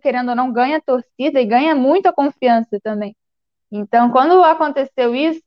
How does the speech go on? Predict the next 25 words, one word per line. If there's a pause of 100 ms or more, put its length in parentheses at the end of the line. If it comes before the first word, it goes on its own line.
(400)
eu
fiquei
muito
mal.
Eu
fiquei,
"Caraca,
mano,
pelo
amor
de
Deus, (640)
tadinho."
E,
e,
e
ele
mostrou,
e
ele
jogou
de
uma
maneira,
assim,